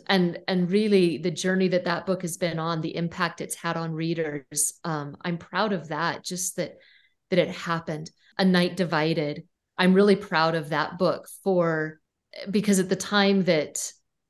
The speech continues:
I released it, there wasn't a single middle grade book on the Berlin Wall for, you know, nothing for young readers. And, and I had never written a historical before, so I didn't know if I could write a historical. And, and just to see the journey that that book has taken, I'm really proud of that.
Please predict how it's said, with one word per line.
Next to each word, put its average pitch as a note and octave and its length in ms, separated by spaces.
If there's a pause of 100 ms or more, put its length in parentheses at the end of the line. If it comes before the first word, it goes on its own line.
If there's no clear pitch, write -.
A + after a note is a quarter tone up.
(100)
I E3 380
released E3+ 480
it, - 260
there F#3+ 120
wasn't F#3 360
a E3 40
single A3 540
middle F3+ 340
grade F3 320
book G3+ 340
on E3+ 140
the E3 80
Berlin D#3+ 460
Wall D3 440 (200)
for, F3 280
you F3 160
know, D#3 100
nothing G3 360
for F3+ 120
young E3 280
readers. E3 640 (480)
And, F3+ 440
and G3 100
I F#3+ 60
had F#3+ 140
never G3 240
written G3 260
a - 20
historical G3 640
before, D#3 320
so - 160
I E3 80
didn't F#3+ 320
know G#3+ 300
if E3+ 120
I D3 120
could E3 180
write D#3+ 220
a - 20
historical. E3 800
And, F3+ 220
and G3 160
just A#3+ 180
to D4+ 60
see G3 260
the E3+ 160
journey F3 360
that - 180
that G3 260
book E3+ 160
has E3 160
taken, E3 320
I'm E3 160
really F3+ 240
proud E3 460
of D#3 260
that. D#3+ 320